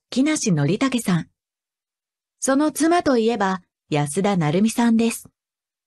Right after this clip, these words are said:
かつてはトレンディードラマの主演を務める女優の一人として人気を博しました。また、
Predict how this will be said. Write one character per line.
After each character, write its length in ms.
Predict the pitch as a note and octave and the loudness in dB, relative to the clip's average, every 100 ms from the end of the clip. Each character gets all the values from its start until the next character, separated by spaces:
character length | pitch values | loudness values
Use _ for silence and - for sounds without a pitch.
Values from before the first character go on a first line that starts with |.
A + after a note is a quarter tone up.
| _ _ _ _ _ _ _ _ _ _ _ _ _ _ | _ _ _ _ _ _ _ _ _ _ _ _ _ _
か 140 | - E4+ | -2 -2
つ 120 | - | 0
て 120 | C#4 | -2
は 240 | A#3 G3+ - _ - | 0 -2 -8 _ -4
ト 120 | F#3+ | 0
レ 180 | G3+ C#4+ | 2 0
ン 40 | |
デ 80 | D4+ | 2
ィ 80 | E4 | 2
ー 40 | |
ド 120 | E4+ F4 | 2 2
ラ 100 | E4+ | 2
マ 140 | C4 | 0
の 120 | F3 | 0
主 220 | C#3+ E3 | 0 0
演 200 | E3+ G#3+ A#3 | 0 2 0
を 100 | A#3 | -2
務 300 | - A#3+ B3+ | -2 2 2
め 60 | |
る 200 | A3 - - | 0 -4 -6
女 180 | D#3+ D#3 | -2 0
優 240 | F#3 A#3 | 2 2
の 140 | B3+ B3+ | 0 -2
一 220 | - D4 | -2 -2
人 140 | D4 | 0
と 140 | G#3+ F#3+ | -2 -2
し 100 | - | 0
て 240 | G#3 G#3 _ _ - | 0 -2 _ _ -2
人 280 | F3 G3+ | 0 0
気 180 | F#3 G3 | 0 -2
を 40 | F#3+ | 0
博 280 | E3 D3 - | -2 -4 -2
し 120 | G#3 | 0
ま 120 | A#3 | 0
し 100 | B3+ | 0
た。 220 | - E3+ - _ _ _ _ _ _ _ _ _ _ _ _ _ _ _ _ _ - | -2 -4 -6 _ _ _ _ _ _ _ _ _ _ _ _ _ _ _ _ _ -4
ま 140 | A3+ | -2
た、 260 | B3 B3 | 0 0